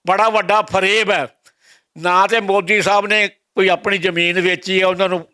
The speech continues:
ਰਾਸ਼ਨ ਦੇਣ ਵਾਸਤੇ, ਨਾ ਹੀ ਉਹਨਾਂ ਦੀ ਕੋਈ ਫੈਕਟਰੀ ਆ, ਨਾ ਉਹਨਾਂ ਦੀ ਕੋਈ ਏਅਰਲਾਈਨ ਆ, ਨਾ ਉਹਨਾਂ ਦਾ ਕੁਛ ਹੈ। ਉਹ ਤੇ ਇੱਕ ਇੰਪਲਾਈ ਨੇ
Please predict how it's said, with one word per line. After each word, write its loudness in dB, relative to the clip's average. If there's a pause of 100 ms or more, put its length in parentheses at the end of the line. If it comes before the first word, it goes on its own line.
ਰਾਸ਼ਨ -2
ਦੇਣ -2
ਵਾਸਤੇ, -2 (560)
ਨਾ 0
ਹੀ 0
ਉਹਨਾਂ 0
ਦੀ 0
ਕੋਈ 0
ਫੈਕਟਰੀ -2
ਆ, 0
ਨਾ -2
ਉਹਨਾਂ 0
ਦੀ 0
ਕੋਈ 2
ਏਅਰਲਾਈਨ 0
ਆ, -2
ਨਾ 0
ਉਹਨਾਂ 0
ਦਾ 0
ਕੁਛ -2
ਹੈ। -2 (560)
ਉਹ 4
ਤੇ 0
ਇੱਕ 0
ਇੰਪਲਾਈ 0
ਨੇ -2